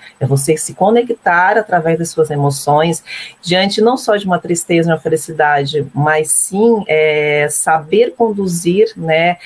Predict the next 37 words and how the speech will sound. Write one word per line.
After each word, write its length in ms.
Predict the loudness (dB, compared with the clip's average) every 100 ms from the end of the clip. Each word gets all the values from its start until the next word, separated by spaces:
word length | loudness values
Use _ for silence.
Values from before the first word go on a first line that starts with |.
| -14
saber 340 | -4 0 2
entender 520 | 2 2 0 2 2 0
os 100 | 2
teus 240 | 0 0
sentimentos, 540 | -2 -2 -2 -2 -2
as 100 | -4
tuas 220 | -2 -2 0
emoções, 960 | 0 0 -2 0 2 2 0 -2 -6 _
para 460 | 0 2 2 2 0
poder 420 | -2 -2 0 0
o 60 | -2
quê? 280 | 0 0 2
Para 300 | 0 2 2
ir 380 | 0 0 0 0
adiante, 560 | -2 0 0 -2 -4 -6
para 160 | -4 0
dar 220 | 0 0
um 80 | 0
passo 340 | 0 0 -2
adiante. 480 | -4 -4 -4 -8 -16 -20 -20 -20 -20 _
Mas, 260 | 0 2
basicamente, 960 | 2 0 0 0 0 0 0 0 0 -2
é 40 |
usar, 720 | -2 2 2 4 4 2 0 -2
é 100 | -2
que 60 | -2
eu 60 |
falo, 500 | 0 2 2 2 0
a 340 | -2 -2 -2 -2
pessoa, 280 | -2 0 2
"Ah, 20 |
mas 220 | 2 0
a-, 160 | 0 0
aonde 320 | 0 -2 -4 -2
vem 180 | 0
essa 160 | 0 -2
inteligência?" 720 | -4 -2 -2 0 -2 -2 -2